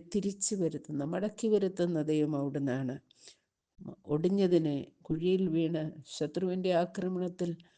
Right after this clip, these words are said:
മുറിവേറ്റതിനെയും ഒടിഞ്ഞതിനെയും ഒക്കെ ശക്തീകരിക്കുന്നവൻ, മുറിവ് കെട്ടുന്നവൻ നമ്മുടെ കർത്താവാണ്. ഈ കർത്താവിൻ്റെ സ്നേഹം നമ്മെ തേടി വന്ന് നമ്മെ വിടുവിച്ച്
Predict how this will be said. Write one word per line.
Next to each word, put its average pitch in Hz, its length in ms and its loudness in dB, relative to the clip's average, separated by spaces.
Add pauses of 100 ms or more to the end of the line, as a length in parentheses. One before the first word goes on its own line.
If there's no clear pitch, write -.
(220)
മുറിവേറ്റതിനെയും 190 1000 4
ഒടിഞ്ഞതിനെയും 185 800 4
ഒക്കെ 170 280 0 (520)
ശക്തീകരിക്കുന്നവൻ, 156 1200 0
മുറിവ് 190 420 0
കെട്ടുന്നവൻ 175 680 0 (640)
നമ്മുടെ 156 300 -4
കർത്താവാണ്. - 840 -8 (360)
ഈ 160 120 -2 (100)
കർത്താവിൻ്റെ 147 720 -6
സ്നേഹം 147 540 -4 (580)
നമ്മെ 160 240 0
തേടി 170 380 4
വന്ന് 165 360 2 (480)
നമ്മെ 185 260 2
വിടുവിച്ച് 196 600 2